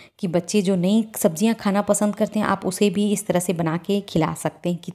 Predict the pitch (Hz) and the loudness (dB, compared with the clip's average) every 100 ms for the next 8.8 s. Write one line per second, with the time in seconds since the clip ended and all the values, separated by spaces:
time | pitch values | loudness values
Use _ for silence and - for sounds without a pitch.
0 | - 180 180 220 240 233 202 196 196 208 | -8 -4 0 2 2 2 2 2 0 -2
1 | 190 247 269 185 143 185 180 156 151 156 | 0 0 2 2 0 -4 -2 -2 -2 -4
2 | 165 90 92 107 - _ _ _ _ _ | -4 -4 -4 -8 -14 _ _ _ _ _
3 | _ _ _ _ _ 190 160 196 247 285 | _ _ _ _ _ -6 2 4 6 6
4 | 285 - - 285 285 277 277 285 269 - | 4 2 0 4 4 4 2 -2 -2 -2
5 | 233 247 233 233 226 208 180 180 180 180 | 0 4 2 2 0 -2 0 2 2 2
6 | 185 175 170 170 165 165 196 220 226 233 | 2 2 0 -2 0 0 2 2 2 2
7 | 233 330 370 - _ - - - 180 160 | 0 -2 -4 -10 _ -20 -20 -14 -6 -4
8 | 160 - 226 277 277 277 254 | -4 -2 2 4 4 4 2